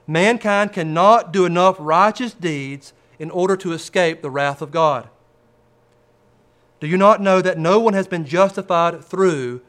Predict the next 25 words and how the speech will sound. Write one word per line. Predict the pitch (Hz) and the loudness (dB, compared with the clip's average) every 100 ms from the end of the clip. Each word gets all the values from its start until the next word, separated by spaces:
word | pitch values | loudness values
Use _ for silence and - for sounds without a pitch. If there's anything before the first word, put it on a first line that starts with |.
| _ | _
the | 151 | -14
works | 127 165 151 120 - - _ - | -2 0 0 -2 -12 -20 _ -20
of | 127 | -12
the | 139 | -2
law? | 170 165 120 107 _ _ _ _ _ _ _ _ _ _ _ _ _ - | 0 0 0 -8 _ _ _ _ _ _ _ _ _ _ _ _ _ -20
The | |
covenant | 151 - 190 233 262 | -16 0 2 2 2
of | 240 196 | 0 -2
works | 175 175 147 151 - - | -2 0 0 -6 -14 -12
has | 175 175 | -10 -6
been | 180 | -6
broken, | 160 190 185 131 98 _ _ _ _ _ _ _ _ _ _ 151 | 4 4 4 -2 -16 _ _ _ _ _ _ _ _ _ _ -8
and | 160 | 0
there | 185 | 0
is | 208 208 202 | 2 -2 0
no | 175 214 | 0 0
do-over. | 165 208 160 127 110 101 _ _ _ _ _ _ _ _ - | 0 -2 -2 -4 -10 -18 _ _ _ _ _ _ _ _ -6
Mankind | 156 190 220 202 190 185 185 | 0 2 0 0 0 0 -2
is | 160 170 | -4 -4
in | |
a | 160 | -6
helpless | 139 175 208 214 208 196 - _ _ - | -4 2 2 0 -6 -6 -12 _ _ -6
and | 170 185 185 185 _ _ | -2 0 0 -2 _ _
hopeless | - 214 196 135 123 | 0 0 0 -4 -10
situation. | - 139 165 180 - 117 | -12 -6 -2 -2 -4 -12